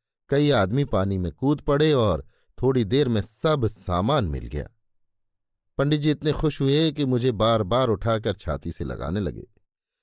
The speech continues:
सब यही कहते थे कि कुत्ते में ऐसी समझ बहुत कम देखने में आई है, जरूर ये पूर्व जन्म का कोई विद्वान रहा होगा, किसी पाप का प्रायश्चित करने के लिए सियोनी में आया है।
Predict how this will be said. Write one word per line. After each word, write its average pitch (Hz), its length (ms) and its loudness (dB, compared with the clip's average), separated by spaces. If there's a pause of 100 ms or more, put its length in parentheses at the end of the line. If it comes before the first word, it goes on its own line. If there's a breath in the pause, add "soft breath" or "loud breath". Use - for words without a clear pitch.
(360)
सब 160 260 0
यही 160 280 4
कहते 131 400 0
थे 156 340 0
कि 147 140 -6
कुत्ते 139 380 -4
में 135 220 0
ऐसी 117 260 -2
समझ 120 460 -2 (360)
बहुत 127 260 0 (320)
कम 160 220 2
देखने 87 340 -4
में 64 140 -8
आई 104 160 -2
है, - 180 -10 (800)
जरूर 160 500 2
ये 147 180 2
पूर्व 143 380 0
जन्म 127 340 0
का 127 180 0
कोई 117 220 0
विद्वान 90 460 0
रहा 69 240 -6
होगा, - 360 -14 (760)
किसी 139 260 0
पाप 131 300 0
का 131 140 0
प्रायश्चित 113 500 -2
करने 113 320 -2
के 110 120 -10
लिए 113 240 -2
सियोनी 98 420 -2
में 82 140 -4
आया 64 260 -8
है। - 240 -14